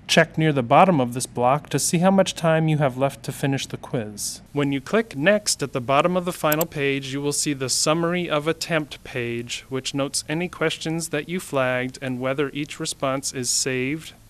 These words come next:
incomplete, or not yet indicated.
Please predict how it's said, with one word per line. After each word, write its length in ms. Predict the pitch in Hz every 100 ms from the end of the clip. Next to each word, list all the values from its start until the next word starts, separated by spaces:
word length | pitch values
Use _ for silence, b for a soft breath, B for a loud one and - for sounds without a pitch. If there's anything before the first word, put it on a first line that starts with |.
| -
incomplete, 720 | 196 - 202 - 156 151 - - -
or 120 | - 123
not 320 | 123 139 127
yet 200 | 135 135
indicated. 600 | 135 120 120 - 110 110